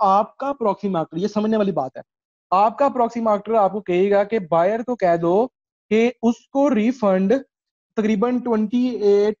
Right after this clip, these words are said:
to forty working days में मिल जाएगा, Business आवर्स में मिल जाएगा। Business आवर्स कौन से होते हैं? Monday to,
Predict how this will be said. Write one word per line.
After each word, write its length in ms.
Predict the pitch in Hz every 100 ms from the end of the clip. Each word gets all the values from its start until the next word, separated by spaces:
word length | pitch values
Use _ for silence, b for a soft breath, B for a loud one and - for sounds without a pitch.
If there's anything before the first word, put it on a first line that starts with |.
| -
to 260 | 233 247 247
forty 680 | 247 214 214 262 262 247 - _ -
working 420 | 180 190 202 214
days 260 | 190 185 185
में 60 |
मिल 220 | 214 160
जाएगा, 360 | 143 143 135 123 - _ _ _ _ _ _
Business 380 | 196 180 208 214
आवर्स 240 | 180 175
में 80 | 185
मिल 140 | 165
जाएगा। 200 | 147 151
Business 380 | 156 190 202 226
आवर्स 220 | 220 214
कौन 180 | 196 208
से 80 | 214
होते 280 | 214 - 208
हैं? 80 | 226
Monday 400 | 196 180 185 196
to, 160 | 214